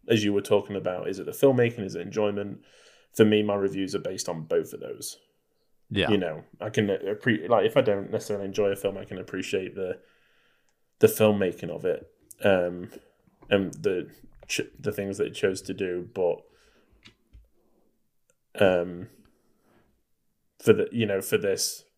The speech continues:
Speaker 1: it's, I think people should definitely see it. I think it's an incredible piece of cinema.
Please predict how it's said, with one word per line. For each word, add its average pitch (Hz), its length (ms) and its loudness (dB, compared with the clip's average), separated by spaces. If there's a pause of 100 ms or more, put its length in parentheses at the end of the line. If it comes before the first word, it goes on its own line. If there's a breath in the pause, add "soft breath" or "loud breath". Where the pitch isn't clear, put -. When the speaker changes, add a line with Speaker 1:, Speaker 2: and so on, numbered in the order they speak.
(1040)
Speaker 1:
it's, - 260 0 (180)
I 101 60 -2
think 101 240 -2
people 104 240 -2
should 92 220 -8
definitely 92 380 -2
see 95 220 -4
it. 90 280 -4
I 110 60 -6
think 92 240 -12
it's - 360 -6 (420)
an 101 100 4
incredible 95 420 0
piece 92 260 -6
of 82 80 -6
cinema. 85 400 -4